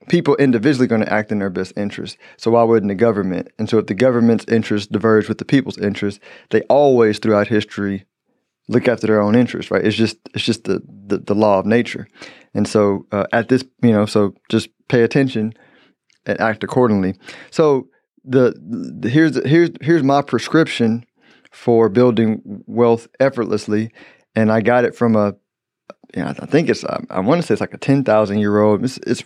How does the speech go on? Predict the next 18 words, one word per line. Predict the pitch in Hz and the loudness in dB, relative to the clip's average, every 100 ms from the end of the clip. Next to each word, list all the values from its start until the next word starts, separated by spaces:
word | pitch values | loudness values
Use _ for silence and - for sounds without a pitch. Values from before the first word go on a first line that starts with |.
| - | -8
it's | 120 | -6
a | 82 | -4
really | 101 123 110 | 2 2 2
old | 110 110 98 | 2 2 0
text, | - 113 - - - - - - | -2 -2 -4 -16 -20 -20 -20 -6
Jewish | 107 123 110 | 2 2 2
text. | - 131 - - - _ - _ _ _ - | 0 -2 -4 -8 -14 _ -20 _ _ _ -2
But | 113 | -2
again, | 107 110 104 | 2 2 2
you | 120 | 2
see | - 120 | 2 2
this | 107 117 - - - | 4 2 -2 -16 -10
principle | - 123 - 107 107 | -4 -4 -4 -6 -4
throughout, | 107 107 107 - _ _ _ - | 0 2 2 0 _ _ _ -8
uh, | 92 95 98 | -4 -2 -2
history | - 127 - 101 107 107 - - - _ | -2 -2 -2 -4 -4 -6 -20 -20 -20 _
of | 110 110 104 101 _ _ - | 0 2 0 -4 _ _ -4
dividing, | 107 107 123 123 120 117 117 | -2 2 4 4 2 0 -2